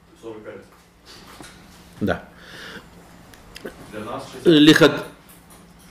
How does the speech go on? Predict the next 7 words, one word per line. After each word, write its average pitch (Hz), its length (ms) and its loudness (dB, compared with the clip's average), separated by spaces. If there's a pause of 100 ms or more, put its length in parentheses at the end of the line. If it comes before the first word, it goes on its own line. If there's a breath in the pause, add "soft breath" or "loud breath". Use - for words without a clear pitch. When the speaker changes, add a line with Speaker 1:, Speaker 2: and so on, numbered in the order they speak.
(2750 loud breath)
Speaker 2:
Теплее, 180 800 6
чем 170 360 2
комнатная 185 600 2
температура. 175 840 2 (3000)
Это 131 260 -2
для 117 180 0
ашкеназим. 104 500 -4